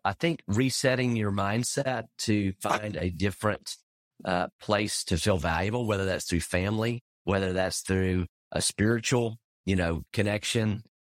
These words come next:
whether that is through philanthropy and really getting involved in making an impact or making a difference. But somewhere, somehow, you have to reframe your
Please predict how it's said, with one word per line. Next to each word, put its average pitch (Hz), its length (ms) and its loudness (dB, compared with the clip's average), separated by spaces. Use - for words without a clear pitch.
whether 98 380 2
that 92 340 0
is 90 560 2
through 92 460 2
philanthropy 98 960 0
and 82 160 -2
really 95 200 2
getting 95 300 0
involved 90 480 0
in 87 140 2
making 90 400 0
an 76 80 -2
impact 87 540 -2
or 82 40 4
making 82 380 4
a 76 60 2
difference. 85 720 -2
But 101 300 2
somewhere, 127 1040 2
somehow, 117 600 0
you 110 240 4
have 117 280 -2
to 98 160 0
reframe 95 840 0
your 95 540 2